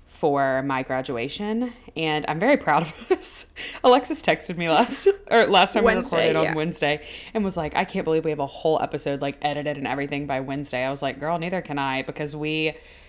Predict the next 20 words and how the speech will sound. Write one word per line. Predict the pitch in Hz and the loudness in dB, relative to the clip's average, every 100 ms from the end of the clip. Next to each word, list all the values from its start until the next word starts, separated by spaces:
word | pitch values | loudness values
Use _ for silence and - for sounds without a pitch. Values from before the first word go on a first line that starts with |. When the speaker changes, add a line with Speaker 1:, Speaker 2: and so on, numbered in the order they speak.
| - - _ _ _ - | -20 -20 _ _ _ -4
Speaker 1:
are | 151 | -4
consistently | - 170 - - - 190 - - 165 139 143 135 131 139 135 | -2 -4 -4 -2 0 0 -2 -4 -4 -2 -2 -2 -4 -6 -8
recording, | 143 - 170 156 147 131 127 135 139 - _ - _ _ _ - | -10 -6 -2 -2 0 -4 -4 -8 -10 -18 _ -20 _ _ _ -4
like, | 147 - | -4 -6
right | 143 151 156 | -4 2 4
up | 170 151 | 4 4
on | 151 139 | 2 0
when | 139 139 | -2 -2
we | 135 | 0
upload, | 143 139 135 | 0 -2 -2
which | 170 - | -2 0
I | 214 | -2
don't | 392 175 | -2 -4
necessarily | 165 185 170 160 | -4 -4 -2 0
think | 165 156 | -2 -4
is | 151 | -4
a | |
bad | 139 131 151 | -2 -2 -2
thing, | 196 208 | -4 -2
because | 180 156 147 | -2 -4 -4